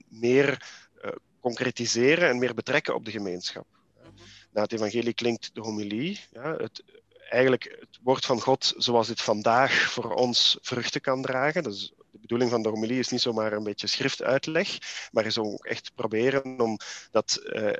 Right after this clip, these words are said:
Speaker 1: dat schriftwoord in het leven van vandaag te plaatsen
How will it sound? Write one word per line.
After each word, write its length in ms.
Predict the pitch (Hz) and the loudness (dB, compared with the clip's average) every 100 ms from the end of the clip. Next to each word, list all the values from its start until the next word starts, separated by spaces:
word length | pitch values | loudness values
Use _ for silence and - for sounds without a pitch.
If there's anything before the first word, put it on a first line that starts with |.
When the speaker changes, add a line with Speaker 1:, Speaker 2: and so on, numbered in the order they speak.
| - | -6
Speaker 1:
dat 160 | - - | -8 -4
schriftwoord 600 | - 135 131 - 127 120 | 0 0 0 0 -2 0
in 140 | 127 | 0
het 120 | 120 | 0
leven 400 | 120 135 151 143 | 2 4 4 0
van 240 | 117 123 127 | 0 0 0
vandaag 420 | 113 107 120 131 | 0 2 2 2
te 120 | - | -2
plaatsen 640 | - 110 110 143 - 190 | -2 -2 0 0 2 0